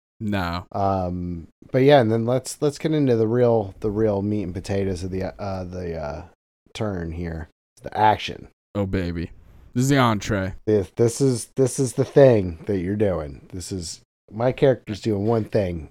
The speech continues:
Speaker 2: this turn.
Speaker 1: This is
Speaker 2: It's
Speaker 1: why you're
Speaker 2: an action.
Speaker 1: This is why you came to Thanksgiving.
Speaker 2: This is
Speaker 1: You came
Speaker 2: it.
Speaker 1: here for the main course.
Speaker 2: Mm-hmm.
Speaker 1: Let me ask you this. Did your family do turkey or ham?
Speaker 2: Yes.
Speaker 1: Both? <laughs>
Speaker 2: Yeah.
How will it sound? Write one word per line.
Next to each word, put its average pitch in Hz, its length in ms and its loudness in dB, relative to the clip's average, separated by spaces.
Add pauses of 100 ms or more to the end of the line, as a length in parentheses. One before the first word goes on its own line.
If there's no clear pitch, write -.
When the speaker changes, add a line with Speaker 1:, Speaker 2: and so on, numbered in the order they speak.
(120)
Speaker 2:
this - 180 -12
turn. 69 360 -12 (200)
Speaker 1:
This 131 240 -2
is 127 140 -4
Speaker 2:
It's 113 80 -2
Speaker 1:
why 113 200 2
you're 104 220 -2
Speaker 2:
an 95 160 -4
action. 76 520 -8 (120)
Speaker 1:
This 143 120 -2
is 151 80 0
why 165 140 8
you 147 100 4
came 139 200 2
to 117 60 0
Thanksgiving. 95 600 -4 (200)
Speaker 2:
This 110 220 0
is 110 140 0
Speaker 1:
You 135 60 8
came 131 120 4
Speaker 2:
it. 127 40 2
Speaker 1:
here 123 100 0
for 113 100 -2
the 101 60 -2
main 95 220 -4
course. - 480 -10
Speaker 2:
Mm-hmm. 101 340 -6 (240)
Speaker 1:
Let 139 80 0
me 151 80 4
ask 147 160 2
you 147 80 4
this. 135 160 4
Did 127 80 -8
your 123 80 -2
family 127 320 2
do 120 100 0
turkey 127 380 0
or 110 180 2 (140)
ham? 104 440 -6 (120)
Speaker 2:
Yes. - 400 -6 (240)
Speaker 1:
Both? 180 420 6
<laughs> - 760 -10
Speaker 2:
Yeah. 120 280 4